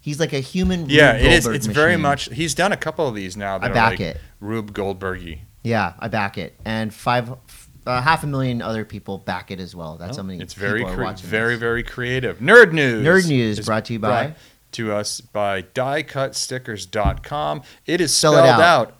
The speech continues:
Speaker 2: at die cut stickers, D O T C O M, on Instagram. They are the greatest, and there will be some new stickers coming from us very soon.
Speaker 1: Yeah, I've got something here. Um, the twenty twenty-two Oxford Word of the Year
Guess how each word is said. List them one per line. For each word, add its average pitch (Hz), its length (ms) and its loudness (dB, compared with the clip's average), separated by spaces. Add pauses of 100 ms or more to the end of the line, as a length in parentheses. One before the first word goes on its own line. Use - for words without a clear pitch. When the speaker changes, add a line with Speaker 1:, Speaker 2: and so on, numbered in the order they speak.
Speaker 2:
at 180 440 2
die 120 280 0
cut 123 320 -6
stickers, 120 460 -6
D 160 280 -4
O 104 100 -2
T 143 340 -10
C 190 300 -4
O 110 100 0
M, 104 220 -6
on 131 220 -4
Instagram. 107 540 -6 (400)
They 98 100 -4
are 95 80 -2
the 92 80 -10
greatest, 123 640 -2 (400)
and 95 200 -8
there 98 120 -8
will 95 180 -8
be 95 500 -8 (380)
some 92 280 -10
new 113 140 -4
stickers 110 440 -8
coming 98 280 -10
from 95 200 -14
us 90 140 -12
very 82 200 -14
soon. - 280 -20
Speaker 1:
Yeah, 104 360 -4
I've 147 160 -4
got 170 220 0
something 120 360 -6
here. 101 420 -8
Um, 95 480 -8 (480)
the 123 260 -2
twenty 175 320 -2
twenty-two 143 680 0
Oxford 156 720 0
Word 156 380 4
of 196 140 0
the 208 80 -4
Year 135 520 -2